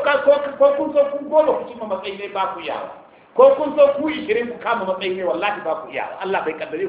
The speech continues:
ku na aikin wannan, wannan, wannan bambancin da Allah ya yi ba. Sai manzo Allah ya ce, "Kai wane, na ba ka kaza cikin aljihun gwamnati."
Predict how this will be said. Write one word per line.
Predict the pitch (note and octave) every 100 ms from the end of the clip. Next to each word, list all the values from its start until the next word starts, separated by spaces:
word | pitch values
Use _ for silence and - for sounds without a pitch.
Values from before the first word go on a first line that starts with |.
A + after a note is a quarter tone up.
| -
ku |
na | E3+
aikin | D#3+ - -
wannan, | C3 B2+ B2+ - -
wannan, | D#3 D#3+ D3
wannan | D#3+ E3 -
bambancin | E3+ F3 F3 -
da | B2
Allah | C3+ A2+
ya | F#2
yi | -
ba. | - - _ -
Sai | G3+
manzo | G3 E3
Allah | F3 E3+ D#3+
ya | D3
ce, | C#3+ C#3+
"Kai | E3+ F#3+
wane, | F#3+ G3 F#3+ F#3 - -
na | - F3 F#3+
ba | F#3+ G3+ -
ka | D#3+
kaza | D#3 D#3
cikin | - F3 E3+
aljihun | C3+ C3 C3+ C3
gwamnati." | B2 B2+ B2+